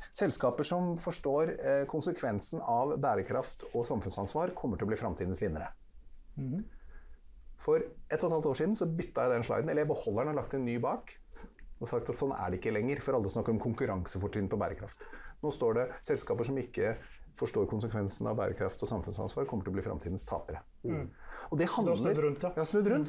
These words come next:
Speaker 2: Mm.
Speaker 1: fordi det handler om kanskje svare litt på hygienefaktor også, at nå er det så mye reguleringer og så mye krav som kommer, at du har ikke noe valg.
Speaker 2: Nei.
Speaker 1: Og forbrukerne er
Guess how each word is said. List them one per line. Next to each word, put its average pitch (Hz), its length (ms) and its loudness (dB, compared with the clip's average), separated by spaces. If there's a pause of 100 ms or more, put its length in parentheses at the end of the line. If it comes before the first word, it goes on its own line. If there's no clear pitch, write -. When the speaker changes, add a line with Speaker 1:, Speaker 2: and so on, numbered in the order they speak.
Speaker 2:
Mm. 202 60 2
Speaker 1:
fordi 208 380 4
det 180 100 2
handler 151 260 2
om 185 160 2
kanskje 175 260 0
svare 123 200 4
litt 123 140 0
på 143 100 0
hygienefaktor 127 480 0
også, 123 220 0
at - 80 -6
nå 156 120 4
er 139 60 4
det 165 80 0
så - 280 0
mye 151 140 4
reguleringer 135 480 4
og 143 60 0
så 139 120 -2
mye 135 140 -2
krav 107 280 2
som 151 160 -2
kommer, 143 300 2 (420)
at 127 100 0
du 147 80 0
har 113 80 4
ikke - 100 -4
noe 113 80 2
valg. 98 240 2 (260)
Speaker 2:
Nei. 147 140 -4 (600)
Speaker 1:
Og - 220 2 (760)
forbrukerne 139 680 0 (260)
er 175 280 0